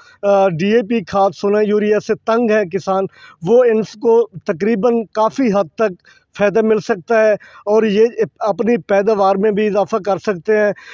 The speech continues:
और ये थे जलालपुर पीरवाला नवाज शरीफ ज़रई यूनिवर्सिटी के जो, अ, यहाँ का सेशन था चौदह रोज़ा और आज इख्तिताम हुआ और बहुत बड़ा इक़दाम है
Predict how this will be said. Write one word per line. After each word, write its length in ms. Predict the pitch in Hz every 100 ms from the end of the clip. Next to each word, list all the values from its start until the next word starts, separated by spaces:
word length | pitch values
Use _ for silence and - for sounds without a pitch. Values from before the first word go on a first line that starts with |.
| -
और 140 | 214 214
ये 240 | 170 233
थे 180 | - 254
जलालपुर 540 | 202 190 214 185 233
पीरवाला 440 | 170 208 208 208 208
नवाज 300 | 185 180 202
शरीफ 240 | 190 202
ज़रई 260 | 165 185 202
यूनिवर्सिटी 640 | 190 180 180 185 - 214
के 340 | 151 202 196
जो, 400 | 165 185 190 196 - - -
अ, 320 | 190 190 196 196
यहाँ 480 | 190 165 185 196 202 -
का 180 | 202 196
सेशन 520 | - 185 196 247 240
था 180 | - 220
चौदह 360 | 196 185 180 214
रोज़ा 360 | 202 185 202 - - - 196
और 220 | 208 214 196
आज 220 | 202 202
इख्तिताम 520 | 185 - 151 196 233
हुआ 320 | 208 208 196 - - -
और 220 | 208 220
बहुत 400 | 165 185 208 233 180
बड़ा 380 | 156 214 262 240
इक़दाम 480 | 190 214 208 214
है 200 | 202 208